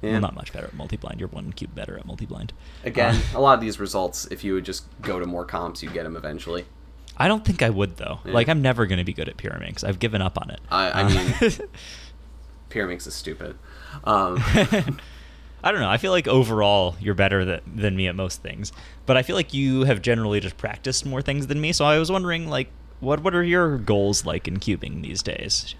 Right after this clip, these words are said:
Speaker 1: Honestly, they're much more organization driven. You know, I think that for a
Speaker 2: Okay.
Speaker 1: while I had a lot of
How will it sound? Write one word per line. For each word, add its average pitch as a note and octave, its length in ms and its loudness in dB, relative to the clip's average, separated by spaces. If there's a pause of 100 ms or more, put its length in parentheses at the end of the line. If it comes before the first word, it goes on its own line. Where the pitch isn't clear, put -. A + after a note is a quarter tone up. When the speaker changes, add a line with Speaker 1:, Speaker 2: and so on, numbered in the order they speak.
(140)
Speaker 1:
Honestly, E3+ 460 6
they're D3+ 160 4
much A#2 360 4
more A2+ 220 2
organization F#2+ 840 0
driven. G#2+ 480 0
You A#2 100 0
know, A#2 80 6
I A2 100 4
think D3+ 240 0
that B2+ 200 0
for G2+ 120 4
a F2 40 6
Speaker 2:
Okay. - 80 2
Speaker 1:
while E2+ 400 2
I F#2 100 -2
had F2+ 500 -4
a - 60 -8
lot F2+ 280 -2
of F2+ 240 -8